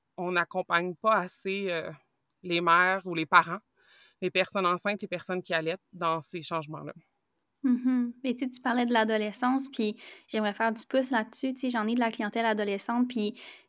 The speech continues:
Speaker 2: tu sais, au niveau, justement, de la quête identitaire, j'aime leur expliquer que c'est comme s'il y avait plusieurs choix de casse-tête,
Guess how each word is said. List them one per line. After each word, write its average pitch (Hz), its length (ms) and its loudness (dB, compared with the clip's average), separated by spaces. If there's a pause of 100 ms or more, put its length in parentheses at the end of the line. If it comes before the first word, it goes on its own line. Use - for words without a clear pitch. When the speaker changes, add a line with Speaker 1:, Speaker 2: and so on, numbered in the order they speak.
Speaker 2:
tu 269 120 4
sais, 262 60 4
au 254 60 6
niveau, 226 280 4
justement, 233 280 2
de 240 40 2
la 208 120 2
quête 240 260 -2
identitaire, 240 500 4
j'aime 269 180 6
leur 233 140 4
expliquer 277 480 -2
que 226 100 0
c'est 220 140 -4
comme 294 240 6
s'il 277 520 2
y 220 100 2
avait 208 160 4
plusieurs 254 400 0
choix - 200 0
de 269 60 -16
casse-tête, 208 720 -2